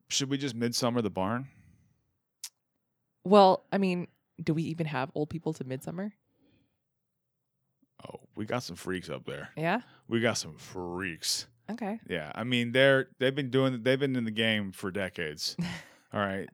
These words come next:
Speaker 2: I mean, you gotta mix it up.
Speaker 1: Mm-hmm.
Speaker 2: That's a whole genre of porn. Like, if we're gonna have orgies, I think we should have representation.
Speaker 1: Okay, I like this. So this is gonna be, like, it's everything. We got
Speaker 2: Yeah.
Speaker 1: this colors of the rainbow,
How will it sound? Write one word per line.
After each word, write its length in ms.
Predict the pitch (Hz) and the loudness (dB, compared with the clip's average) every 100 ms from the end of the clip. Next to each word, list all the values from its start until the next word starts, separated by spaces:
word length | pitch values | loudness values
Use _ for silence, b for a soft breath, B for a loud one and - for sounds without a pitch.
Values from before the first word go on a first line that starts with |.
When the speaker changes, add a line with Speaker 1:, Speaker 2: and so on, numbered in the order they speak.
| - - - - | -18 -20 -4 2
Speaker 2:
I 140 | 233 | 4
mean, 280 | 254 254 247 | 4 2 2
you 140 | 202 | 0
gotta 360 | 180 196 226 254 | 4 6 6 6
mix 320 | 185 143 - | 4 0 2
it 100 | 139 | 4
up. 260 | 120 98 - - _ | 4 2 -2 -14 _
Speaker 1:
Mm-hmm. 200 | 117 113 | -8 0
Speaker 2:
That's 200 | 117 277 330 | 4 6 6
a 40 | |
whole 600 | 226 208 175 165 156 - _ _ _ _ _ 165 | 6 6 8 6 4 0 _ _ _ _ _ 0
genre 400 | 165 151 151 120 | 4 4 2 0
of 100 | - | -2
porn. 460 | - - - 160 175 - - | -4 -4 -4 -6 -12 -18 -8
Like, 140 | - | -6
if 100 | 175 185 | -4 -2
we're 100 | 185 | 0
gonna 160 | 208 | 0
have 200 | 180 160 - | 2 0 0
orgies, 480 | 139 143 135 123 139 | -2 -2 -4 -6 -6
I 60 | |
think 200 | - 139 | -6 -6
we 140 | 131 127 | -6 -4
should 180 | 131 | -6
have 200 | 139 113 - - _ | -4 -4 -6 -16 _
representation. 840 | - 127 - 123 120 - - - 165 - - | -4 -4 -2 -8 -10 -10 -12 -12 -12 -8 -2
Speaker 1:
Okay, 320 | 147 123 87 | -2 -2 -4
I 80 | - | -4
like 180 | 123 135 | -2 -2
this. 140 | 123 | -2
So 80 | 117 | -6
this 160 | 123 123 | -8 -8
is 100 | 123 | -4
gonna 180 | 120 113 | -2 -2
be, 400 | 110 104 101 - | 0 -2 -2 -8
like, 180 | 104 101 | -10 -8
it's 240 | 104 117 - | -6 -8 -4
everything. 600 | 123 127 120 92 90 80 | 0 2 0 -4 -10 -10
We 40 | 90 | -10
got 200 | 92 92 | -6 -4
Speaker 2:
Yeah. 140 | - - b b b b b b b _ - | -6 -10 b b b b b b b _ -18
Speaker 1:
this 120 | 117 | -16
colors 420 | - 147 165 160 | -4 2 4 4
of 40 | 143 | 2
the 100 | 143 | 4
rainbow, 680 | 139 139 139 135 135 135 | 6 6 6 6 6 4